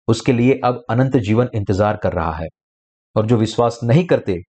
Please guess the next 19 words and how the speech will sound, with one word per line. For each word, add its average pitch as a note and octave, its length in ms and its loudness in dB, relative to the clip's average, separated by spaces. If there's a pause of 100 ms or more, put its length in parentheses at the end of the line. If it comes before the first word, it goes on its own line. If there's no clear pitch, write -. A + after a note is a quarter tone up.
(360)
उनके A#2+ 260 2
लिए B2 180 2
विनाश G#2+ 380 0 (100)
इंतजार G2 420 -2
कर F2 100 -6
रहा D#2+ 220 -4
है। D#2 140 -12 (960)
दूसरा A#2+ 320 2
कोई D3 400 0
विकल्प A2 320 0
नहीं F#2 240 -2
है। E2 120 -6 (1500)
यीशु B2 320 4
ने G2 240 -2 (140)
आप A2 160 0
सभी B2 320 -2
को C3 120 0
छुड़ाया F2 380 -2
है। F2+ 180 -10